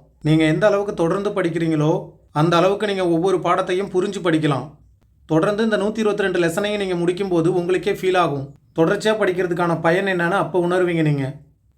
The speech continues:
நல்லா புரிஞ்சுக்கோங்க, தொடர்ச்சியா படிச்சா மட்டும்தான் அனைத்து கேள்விகளையும் நம்ம ஞாபகம் வச்சுக்க முடியும்.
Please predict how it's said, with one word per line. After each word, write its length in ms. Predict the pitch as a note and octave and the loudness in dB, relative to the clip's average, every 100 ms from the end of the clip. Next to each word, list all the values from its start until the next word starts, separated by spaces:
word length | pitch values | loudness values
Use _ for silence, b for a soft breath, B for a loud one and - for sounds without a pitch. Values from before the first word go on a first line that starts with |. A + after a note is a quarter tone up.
| _ | _
நல்லா 340 | C#3+ E3+ G3+ | -2 0 2
புரிஞ்சுக்கோங்க, 540 | G3 F#3 F#3 F3+ F3 G3 | -2 -4 -2 -2 -2 -2
தொடர்ச்சியா 420 | D#3+ E3+ F3 G#3 | -2 -2 0 -2
படிச்சா 320 | F#3+ E3 F3+ | -2 -2 0
மட்டும்தான் 480 | E3+ D#3 E3+ E3+ F#3+ | 0 -2 -2 -2 0
அனைத்து 320 | D#3+ F3+ F3+ | 0 -2 -4
கேள்விகளையும் 540 | E3+ F3+ F#3 F3+ F3+ F#3 | -2 -2 0 0 0 -2
நம்ம 180 | E3+ | -2
ஞாபகம் 380 | D#3+ E3 F#3 E3+ | 0 0 -2 -4
வச்சுக்க 200 | D#3 D#3+ | -4 -2
முடியும். 440 | C#3+ C#3 B2+ C3+ | -2 -2 -4 -10